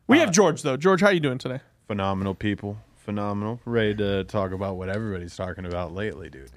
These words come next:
Speaker 2: Isn't
Speaker 1: Everybody.
Speaker 2: it crazy? Like, we're the hotbed right now.
Speaker 1: We're the hotbed.
Speaker 2: We're, we live in the hotbed.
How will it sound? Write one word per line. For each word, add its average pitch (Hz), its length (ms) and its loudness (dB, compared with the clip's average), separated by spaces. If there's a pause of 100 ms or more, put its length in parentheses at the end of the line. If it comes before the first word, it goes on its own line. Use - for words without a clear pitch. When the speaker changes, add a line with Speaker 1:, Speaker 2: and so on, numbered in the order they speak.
Speaker 2:
Isn't 175 200 2
Speaker 1:
Everybody. 165 440 4
Speaker 2:
it 392 80 0
crazy? 403 180 2
Like, 151 240 2
we're 139 220 4
the 254 140 4
hotbed 185 520 4
right 104 220 2
now. 95 180 -6
Speaker 1:
We're 175 300 4
the 175 100 4
hotbed. 156 260 4
Speaker 2:
We're, 202 140 4
we 240 200 -2
live 247 680 2
in 226 160 0
the 208 80 4
hotbed. 156 640 -2